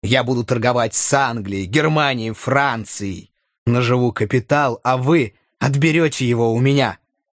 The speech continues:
Я поеду в Англию, а вы там сделаете революцию и доберетесь до меня и моих капиталов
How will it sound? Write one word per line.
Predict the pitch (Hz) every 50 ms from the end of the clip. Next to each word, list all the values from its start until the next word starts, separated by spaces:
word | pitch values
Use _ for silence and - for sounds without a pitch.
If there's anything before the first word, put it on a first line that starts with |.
| - -
Я | 101 117 107
поеду | - 110 110 113 113 110 117 113
в | 113 110 135
Англию, | 147 139 123 113 104 107 107 98 95 95 -
а | - 120 123
вы | 120 143 160 156
там | - 139 131 131 127
сделаете | 117 104 101 113 143 139 131 131 131 131 - - 131 123
революцию | 135 135 139 143 160 165 160 147 - - - 120 123
и | 123
доберетесь | 123 135 131 143 143 147 147 139 143 139 135 131
до | 127 131 143
меня | 143 147 147 151 151 147 143 -
и | 139 139
моих | 143 139 147 147 147 - -
капиталов | - - 131 - 151 131 - 170 196 208 175 110 98 - - _